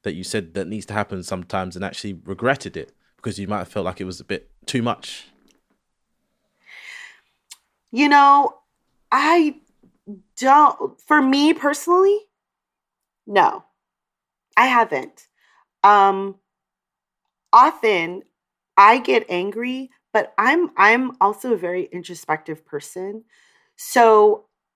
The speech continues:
Speaker 2: if I'm angry, if I'm really angry, like, I'll get an email and it just really ruffles my feather,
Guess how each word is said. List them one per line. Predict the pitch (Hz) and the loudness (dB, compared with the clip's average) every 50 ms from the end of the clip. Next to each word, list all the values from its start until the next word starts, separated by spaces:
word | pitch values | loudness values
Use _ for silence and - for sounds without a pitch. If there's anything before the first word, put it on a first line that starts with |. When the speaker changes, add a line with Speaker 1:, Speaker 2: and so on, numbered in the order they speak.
| _ - | _ -4
Speaker 2:
if | 233 233 233 - | -4 -2 2 4
I'm | 233 247 262 262 - - - | 4 4 4 2 -4 -4 -2
angry, | 190 202 208 233 226 233 262 262 | 0 0 0 0 -2 -4 -4 -4
if | 247 247 247 | -4 -2 -2
I'm | 208 190 185 175 160 165 160 160 160 | -2 -2 -2 -4 -8 -12 -14 -14 -10
really | 180 214 226 247 247 247 226 - | -6 -4 -2 -2 -2 -2 -4 -4
angry, | - 190 196 202 208 - 220 220 220 | -2 -2 -2 -2 -4 -4 -4 -4 -2
like, | 202 185 170 165 - | -2 -2 -4 -4 -2
I'll | - 180 214 220 | 0 0 0 0
get | 202 214 196 | 0 0 0
an | 196 175 175 - - | 0 0 -2 -4 -6
email | 175 190 196 190 180 165 156 156 | -6 -4 -4 -2 -2 -2 -2 -2
and | 151 151 | -4 -6
it | 151 | -8
just | 151 170 156 - - | -12 -14 -16 -16 -16
really | 156 156 165 175 190 208 226 247 254 262 269 254 247 226 202 196 175 _ _ _ _ _ _ _ _ _ _ _ _ _ | -18 -18 -16 -14 -8 -4 0 2 4 4 4 2 0 -2 -6 -8 -14 _ _ _ _ _ _ _ _ _ _ _ _ _
ruffles | 170 185 196 208 220 214 220 220 214 - | -6 2 2 2 4 4 0 -2 0 0
my | 202 185 185 | -4 -4 -4
feather, | 185 - 175 170 175 190 196 214 233 233 | -2 0 0 0 0 0 -2 -2 -2 -4